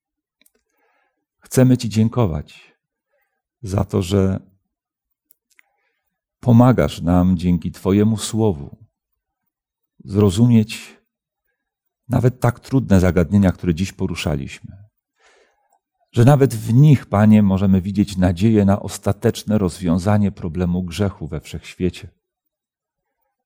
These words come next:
Że on się kiedyś zakończy i nie pozostanie po nim nawet ślad. Dziękujemy Ci za to, Panie, że cokolwiek spotka ten świat, spotka po sprawiedliwym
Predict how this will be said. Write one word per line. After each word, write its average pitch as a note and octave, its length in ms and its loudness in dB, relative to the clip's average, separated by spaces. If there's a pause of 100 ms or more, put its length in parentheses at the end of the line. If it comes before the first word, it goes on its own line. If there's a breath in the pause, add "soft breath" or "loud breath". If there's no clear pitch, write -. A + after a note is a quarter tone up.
Że G2+ 140 0
on F#2+ 80 4
się G2+ 160 0
kiedyś A2 300 2
zakończy A2+ 600 0
i G#2 140 -6
nie G2+ 140 0
pozostanie F#2+ 600 -2
po G2 140 -6
nim F2+ 200 2
nawet F#2+ 340 0
ślad. - 400 -16 (1800)
Dziękujemy A2 520 2
Ci G2 160 -2
za A2 200 2
to, F#2 140 -8
Panie, G2+ 340 0
że F2+ 100 -4
cokolwiek G2 640 -4
spotka - 520 -6
ten D#2+ 180 -6
świat, F#2+ 540 -6 (1500)
spotka - 600 -4
po G2 440 -2 (1120)
sprawiedliwym G#2 1300 0